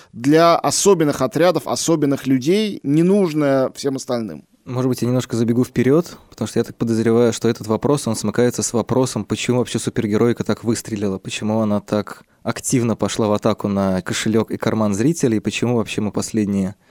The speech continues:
Speaker 2: ну, примерно двенадцать лет, принято отсчитывать с, э, Железного человека,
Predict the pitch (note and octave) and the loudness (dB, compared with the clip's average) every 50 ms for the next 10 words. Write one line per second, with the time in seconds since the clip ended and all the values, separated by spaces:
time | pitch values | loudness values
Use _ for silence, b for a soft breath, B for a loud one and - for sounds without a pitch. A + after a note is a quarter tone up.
0 | b b b b _ C#3+ B2+ - A#2 A#2 A#2+ A2+ G#2 G2 G2 G2+ G#2+ A2 G#2+ - | b b b b _ -10 -4 -2 -2 0 2 0 0 0 0 0 0 0 0 -2
1 | - - A#2 C3+ E3 E3+ - - A2+ G#2 G2+ - - G2 - - - G2+ - G#2 | -2 0 0 0 0 0 0 -2 0 0 0 0 -2 -2 -2 -2 -6 -6 -4 -4
2 | F#2+ F2+ - - - - - G#2 F#2+ F#2+ F#2 F#2 F#2+ - _ _ _ - C3+ A2 | -4 -4 -4 -8 -8 -6 -4 -2 -2 -2 -2 -4 -8 -12 _ _ _ -14 -12 -8
3 | G#2 G#2 G#2 G2+ G2+ G2+ G#2 G2 F#2+ - A2 G2+ G2+ C3 D#3+ D#3 - A#2 A2 G#2+ | -4 -2 0 0 0 0 0 -2 -2 -2 -2 0 2 2 0 0 -2 -6 -6 -8